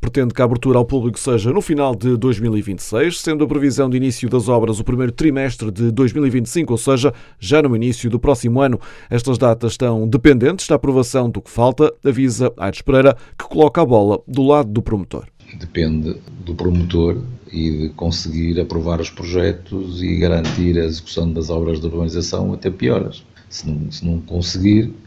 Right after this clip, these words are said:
Speaker 2: naturalmente que não será possível iniciar as obras sem ter, eh, tudo devidamente, eh, salvaguardado e tudo devidamente garantido.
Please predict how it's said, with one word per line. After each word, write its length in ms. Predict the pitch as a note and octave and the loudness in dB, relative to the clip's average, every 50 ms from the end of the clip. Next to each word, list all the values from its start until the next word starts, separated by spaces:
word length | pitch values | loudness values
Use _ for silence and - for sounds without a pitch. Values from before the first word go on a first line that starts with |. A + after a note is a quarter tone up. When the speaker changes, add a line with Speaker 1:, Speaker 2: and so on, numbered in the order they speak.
| - - | -14 -8
Speaker 2:
naturalmente 540 | - F#2 F2 - F2 D#2+ D2+ D#2 D2 D2 D2 | -6 -6 -4 -2 0 0 0 0 0 -2 -2
que 60 | - | -4
não 100 | F2 D#2+ | -4 -6
será 180 | E2 - E2 D#2 | -4 -4 -4 -6
possível 600 | D2 - - - - E2 D#2 D#2+ D#2+ D#2+ D#2+ E2 | -6 -6 -10 -8 -6 -4 -2 -2 -2 -4 -4 -4
iniciar 480 | E2 D#2+ D#2+ D#2+ - - E2+ E2+ E2+ E2+ | -4 -4 -4 -4 -4 -4 -2 -2 0 0
as 100 | E2 D#2+ | -2 -2
obras 320 | E2+ E2+ E2+ F2 F2 F2 | -2 0 0 0 0 0
sem 180 | - - F2 F2 | -2 -4 -4 -4
ter, 440 | E2+ F2+ F2 F2 F2 F2 F2 F2 - - - - - - - - - - - - | -2 -2 0 0 0 -2 -4 -6 -8 -12 -20 -20 -20 -20 -20 -20 -20 -18 -10 -6
eh, 160 | F2+ F2 E2+ E2+ | -2 -2 -2 -2
tudo 260 | - F#2+ F2+ D#2+ E2 E2+ | -2 -2 -2 -2 -2 -4
devidamente, 880 | E2+ E2+ E2 E2+ F2 E2 E2+ E2+ E2+ E2+ F2 F2 E2+ F2 E2+ - - F2+ | -4 -2 0 0 0 2 2 2 2 2 4 4 2 2 0 -2 -4 -4
eh, 440 | F2+ F2 F2+ - E2+ F2+ F2 F2 | -4 -2 -2 -4 -4 -4 -4 -4
salvaguardado 1080 | F2 - - E2 E2+ E2+ E2 E2 E2 F2 E2+ E2 E2 E2+ E2+ F2 F2+ F2+ F2+ F2+ F2+ F2+ | -4 -2 0 0 2 2 0 0 0 2 2 2 2 4 4 4 4 2 0 0 -2 -2
e 120 | F2+ F2+ | -2 -2
tudo 440 | F2 - F#2+ F2+ F2 F2 F2 F2 F2 | -4 -6 -6 -6 -4 -4 -4 -2 -2
devidamente 1080 | F2 F2 F2+ F2+ E2+ E2 F2 E2+ E2+ F2+ F2+ F2+ F2+ F2+ F2 - - - - - - - - - - - - - - | -2 -2 -2 -2 0 0 0 0 0 0 0 0 -2 -4 -4 -8 -10 -12 -10 -10 -10 -10 -10 -14 -18 -18 -14 -6 0
garantido. 560 | E2+ G2 G2 G2+ G#2 G#2 - B2+ G2+ - | 2 4 4 4 4 2 2 0 0 0